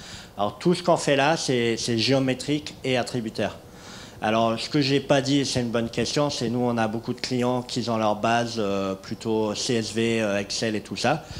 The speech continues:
qui n'est pas relié à leur S A P, qui n'est pas relié à leur J-,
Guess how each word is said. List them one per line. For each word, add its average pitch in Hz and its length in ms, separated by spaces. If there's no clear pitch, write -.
qui 139 160
n'est 123 120
pas 123 160
relié 123 380
à 113 60
leur 104 160
S 110 180
A 110 80
P, 135 220
qui - 160
n'est 117 80
pas 120 160
relié 113 360
à 104 80
leur 98 340
J-, 101 200